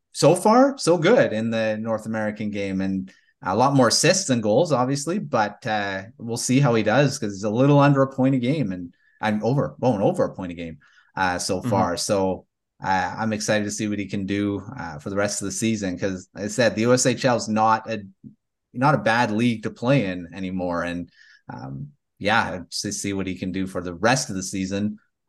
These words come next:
Speaker 1: uh, if he can keep this up.
Speaker 2: Yeah, and I, I agree. Like, it's always really fascinating to watch players who played in, in difficult Euro leagues coming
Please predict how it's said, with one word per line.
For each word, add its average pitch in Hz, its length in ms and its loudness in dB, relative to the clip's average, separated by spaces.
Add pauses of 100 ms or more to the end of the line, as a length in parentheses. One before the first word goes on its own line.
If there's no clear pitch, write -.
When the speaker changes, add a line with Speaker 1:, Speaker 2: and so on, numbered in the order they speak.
Speaker 1:
uh, 80 180 -8
if - 60 -20
he 95 120 -6
can 95 100 -6
keep 92 220 -10
this 82 180 -12
up. 87 240 -12 (1300)
Speaker 2:
Yeah, 120 260 -2
and 131 440 0
I, 127 220 2
I 135 140 0
agree. 117 340 2
Like, 104 180 4
it's 107 160 -4
always 113 240 0
really 104 220 -2
fascinating 95 560 -6
to 104 100 -6
watch 98 420 -2 (380)
players 101 420 2
who 104 100 -4
played 101 300 0
in, 98 320 -4
in 98 220 -6
difficult 117 480 0
Euro 104 360 4
leagues 101 320 -4
coming 98 480 -6